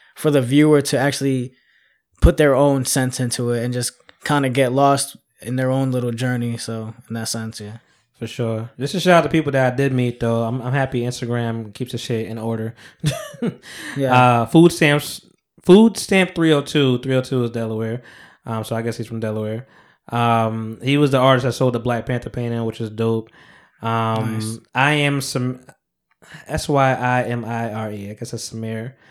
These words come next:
Speaker 2: Um, I hate when I have to exp-, understand <laughs> names.
Speaker 1: Well, it's Instagram, in-, Instagram, so it's like
Speaker 2: Yeah, yeah, yeah, yeah, yeah. But he, but he got, he got videos and shit, whatever. You know,
Speaker 1: Nice.
Speaker 2: he's, he's holding it down. He's doing his thing. Um,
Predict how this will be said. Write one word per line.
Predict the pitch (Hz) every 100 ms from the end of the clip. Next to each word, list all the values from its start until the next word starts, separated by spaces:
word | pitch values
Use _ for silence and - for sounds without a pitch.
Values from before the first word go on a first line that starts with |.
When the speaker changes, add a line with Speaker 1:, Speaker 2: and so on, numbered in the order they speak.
| - _ _ -
Speaker 2:
Um, | 110 107 104 101 101 107 - _ _ -
I |
hate | 113 120
when | 110 113
I |
have | 113
to | 113 107 107
exp-, | - - _ 110 -
understand | 117 110 - 110 107
<laughs> | 110 104 - - -
names. | - 233 - - - -
Speaker 1:
Well, | 160 151
it's | 170
Instagram, | 196 156 151 131 -
in-, | 143 160
Instagram, | 147 180 156 139 131 131
so | 131
it's | 135 131
like | 127 117
Speaker 2:
Yeah, | 202 208
yeah, | 196
yeah, | 190 175
yeah, | 160 131
yeah. |
But | 120 127
he, | 180 - 151
but | 160
he | 240
got, | 214 135
he | 185
got | 139 101
videos | 131 151 151
and | 151
shit, | - 160
whatever. | 156 151 151 156
You | 151 139
know, | 127 117
Speaker 1:
Nice. | 120
Speaker 2:
he's, | 151 143 - - - _
he's | - 202
holding | 180 156
it | 143
down. | 156 143
He's | 147
doing | 151
his | 143
thing. | 143 147 147 143 143
Um, | 135 131 131 127 127 123 120 120